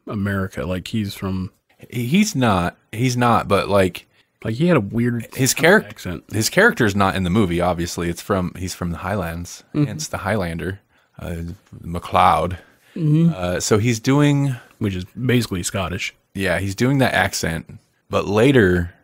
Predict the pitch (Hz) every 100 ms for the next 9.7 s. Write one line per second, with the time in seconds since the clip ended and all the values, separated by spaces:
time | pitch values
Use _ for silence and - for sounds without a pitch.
0 | _ _ 95 92 87 85 - - 98 -
1 | - 90 95 92 87 - 85 67 85 85
2 | 82 82 87 85 87 82 85 85 82 -
3 | 87 - 80 82 80 160 90 120 127 -
4 | 156 156 _ _ - 87 87 85 - _
5 | _ _ _ - 165 - 139 156 95 85
6 | - 113 110 87 90 - 95 98 90 85
7 | 110 170 117 - 90 87 104 85 82 78
8 | - - - 82 92 107 - 151 95 98
9 | 98 - 98 95 87 -